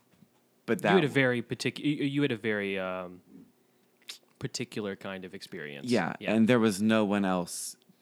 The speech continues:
Speaker 1: I could relate to
Speaker 2: Mm-hmm.
Speaker 1: that had done the same thing.
Speaker 2: Mm-hmm.
Speaker 1: So
Speaker 2: Did you feel a little
Speaker 1: I felt out of place, and I
Speaker 2: like the, the ugly duckling or something?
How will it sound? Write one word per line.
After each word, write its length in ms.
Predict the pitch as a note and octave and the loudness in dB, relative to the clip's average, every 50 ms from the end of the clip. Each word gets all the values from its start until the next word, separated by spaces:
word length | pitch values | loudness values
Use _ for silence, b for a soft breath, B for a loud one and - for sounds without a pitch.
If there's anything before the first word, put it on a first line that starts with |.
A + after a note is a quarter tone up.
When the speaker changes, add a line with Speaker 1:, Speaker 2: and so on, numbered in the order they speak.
| - - - | -16 -8 -6
Speaker 1:
I 120 | G2+ G2 | -6 -4
could 160 | G2 G#2+ F#2 | -4 -4 -4
relate 400 | F2 F#2 F2+ E2+ E2+ F2 - - | -2 -2 -2 -2 -2 -4 -6 -8
to 360 | - - A2 G#2+ A2 A2+ A2 A2 _ _ - | -10 -8 -6 -6 -6 -6 -8 -12 _ _ -10
Speaker 2:
Mm-hmm. 220 | - A2+ G#2 A2 G#2 | -10 -10 -8 -6 -4
Speaker 1:
that 300 | G#2 F#2+ E2+ E2 - - | -2 -2 -2 -2 -6 -10
had 300 | - - - F#2+ D#2+ - | -14 -10 -10 -10 -10 -6
done 180 | - F2+ E2 F2 | -6 -6 -4 -4
the 80 | F2 | -6
same 280 | F2 - F2 E2+ E2 E2 | -8 -8 -8 -8 -8 -10
thing. 400 | - - F#2 F2 F2 G2+ A2+ A2+ - - | -10 -10 -8 -6 -6 -6 -8 -10 -14 -14
Speaker 2:
Mm-hmm. 220 | A2+ G2+ G#2 F#2+ F2+ B B B B B B - | -14 -12 -12 -14 -14 B B B B B B -16
Speaker 1:
So 300 | - - - - A2 G2+ | -12 -8 -4 -2 0 2
Speaker 2:
Did 100 | F#2+ F#2 | 2 0
you 60 | - | -2
feel 180 | - G#2 F#2+ | -4 -6 -8
a 100 | F#2 F#2 | -8 -8
little 420 | F#2 F2+ F#2 F2+ F2+ F2+ F2+ F2+ - | -8 -8 -8 -8 -8 -8 -10 -8 -4
Speaker 1:
I 160 | A2+ A#2 A#2 | -2 0 0
felt 220 | A2 - A#2+ A2+ A2 | -2 -2 -2 -2 -2
out 160 | G#2 G2+ G2 | 0 0 -2
of 100 | F#2 - | -4 -6
place, 680 | - - G2+ G2 F#2+ F#2+ F#2+ F2+ - - - - - - - - | -6 -6 -4 -2 -2 -2 -4 -6 -8 -12 -12 -12 -12 -14 -14 -10
and 180 | F#2+ F#2 F2+ F#2 | -10 -8 -6 -6
I 420 | F#2 F2+ F2 F2+ F2+ F2 F2 F2+ | -6 -4 -4 -4 -4 -4 -4 -4
Speaker 2:
like 100 | F2 E2 | -6 -8
the, 220 | - G2+ F#2+ F#2+ F#2 _ _ _ | -8 -10 -12 -12 -14 _ _ _
the 100 | - G#2+ | -8 -8
ugly 220 | G2 G2+ G2+ G2 G2 | -8 -8 -8 -10 -10
duckling 400 | G2 G2 G2+ - G#2+ G2+ G2+ G2 | -10 -12 -12 -10 -10 -12 -10 -10
or 80 | G2 | -12
something? 340 | G2 G#2+ G2 F#2+ G2+ G2+ G2+ | -12 -10 -10 -10 -10 -12 -14